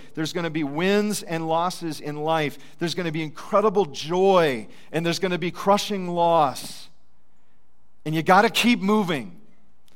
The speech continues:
Don't get stuck in the rut. Don't get stuck in the past, because you gotta keep moving with the Lord. So that's when we talk about a,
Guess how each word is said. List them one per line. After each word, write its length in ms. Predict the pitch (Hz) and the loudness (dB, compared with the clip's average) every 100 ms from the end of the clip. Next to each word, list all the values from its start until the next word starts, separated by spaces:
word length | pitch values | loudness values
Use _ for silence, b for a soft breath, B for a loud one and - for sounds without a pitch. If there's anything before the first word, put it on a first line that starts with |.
| b b b - | b b b 0
Don't 200 | 196 220 | 2 4
get 160 | 220 - | 4 2
stuck 500 | - - 220 185 - | -4 4 6 6 2
in 180 | 196 | -2
the 100 | 180 | 2
rut. 320 | 175 196 180 170 | 4 6 6 4
Don't 180 | 180 | 0
get 140 | 208 196 | 0 -2
stuck 340 | - 208 202 | 2 4 4
in 140 | 208 175 | 0 -4
the 80 | |
past, 840 | - - 202 175 147 180 - - - b b b | -4 2 4 4 4 -2 -6 -14 -16 b b b
because 220 | 151 143 | -4 -4
you 60 | 143 | 0
gotta 180 | 156 156 | 0 0
keep 260 | - 180 | -4 -8
moving 380 | 160 160 156 143 | -6 -4 -4 -4
with 80 | 131 | -4
the 80 | 139 | -4
Lord. 160 | 135 | -2
So 80 | 170 | -2
that's 100 | 165 | -4
when 100 | 175 | -6
we 80 | 160 | -2
talk 180 | 196 190 | 0 2
about 180 | 185 | 2
a, 100 | 156 | 2